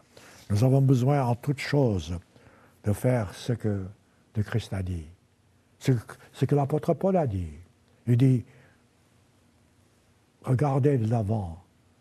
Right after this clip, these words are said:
ne regardez pas en arrière. » Laissez l'exemple de Christ vous guider. Soyez humble comme le Christ a été humble sur cette terre.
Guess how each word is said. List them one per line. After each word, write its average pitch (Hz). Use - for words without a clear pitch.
ne 104
regardez 110
pas 107
en 110
arrière. » 92
Laissez 131
l'exemple 123
de 107
Christ -
vous 92
guider. -
Soyez 135
humble 143
comme 120
le 113
Christ -
a 104
été -
humble 95
sur 95
cette -
terre. 78